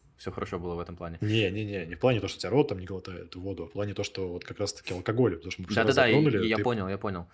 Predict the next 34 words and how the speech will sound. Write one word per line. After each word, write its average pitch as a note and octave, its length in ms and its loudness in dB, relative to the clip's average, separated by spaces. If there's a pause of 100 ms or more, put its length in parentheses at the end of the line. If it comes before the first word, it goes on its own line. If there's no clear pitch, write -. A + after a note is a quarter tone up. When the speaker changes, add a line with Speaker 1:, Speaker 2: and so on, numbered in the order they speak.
(340)
Speaker 1:
Я G#2 120 2
про G#2+ 160 2
это G2+ 80 -2
и - 40 0
Speaker 2:
Ну A2 60 0
Speaker 1:
говорю, A#2 140 0
Speaker 2:
вот. G#2+ 60 -6
Speaker 1:
что, F#2+ 240 -8
то F#2+ 100 -4
есть G#2 120 -4
я G#2 120 4
такого D3 280 2
эффекта B2+ 220 -6
не A2+ 100 -4
испытал, C#3+ 440 -2
но G#2+ 240 0
у G#2+ 40 -2
меня A2 240 0
было G2 760 0 (380)
какой-то, F2 440 -2 (240)
может D#3 180 0
быть, C#3+ 280 -4
э, G#2+ 320 -2 (440)
производитель. G#2 560 0
То G#2 60 -4
есть G2 120 -4
тут A2+ 160 -4
всё B2+ 340 -2
решает, A#2+ 400 -2 (340)
пон-, G#2+ 220 -4
понимаешь, B2 300 0
то C#3 100 0
есть, A2+ 200 -2
э, G#2 220 2